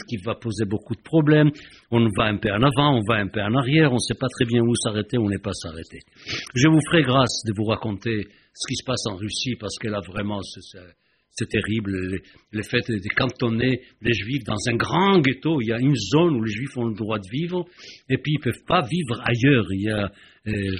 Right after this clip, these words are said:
vraiment, euh, les diminuer leur possibilité de présence partout. Très, très triste. Moi, j'avoue que tout ça, pour moi, c'est d'une tristesse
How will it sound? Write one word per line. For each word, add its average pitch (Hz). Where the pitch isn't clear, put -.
vraiment, 135
euh, 101
les 113
diminuer 151
leur 117
possibilité 120
de 110
présence 117
partout. 123
Très, -
très 104
triste. -
Moi, 185
j'avoue 156
que 131
tout 190
ça, -
pour 123
moi, 135
c'est 127
d'une 110
tristesse -